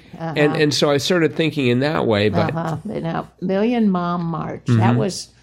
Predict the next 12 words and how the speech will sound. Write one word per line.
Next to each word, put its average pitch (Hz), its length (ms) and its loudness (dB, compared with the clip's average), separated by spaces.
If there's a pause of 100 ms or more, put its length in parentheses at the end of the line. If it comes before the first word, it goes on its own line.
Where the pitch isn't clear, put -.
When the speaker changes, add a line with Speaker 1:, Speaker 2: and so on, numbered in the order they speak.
(200)
Speaker 1:
that 185 180 -2
was 165 200 -4
before 160 560 -4
March 160 340 -6
for 180 140 -10
Our 156 180 -8
Lives. 160 540 -12
But 127 80 2
Speaker 2:
Hmm. 98 220 2
Speaker 1:
yeah. 82 180 -6 (560)
Speaker 2:
Hmm. 175 200 2
Speaker 1:
Mm-hmm. 190 240 0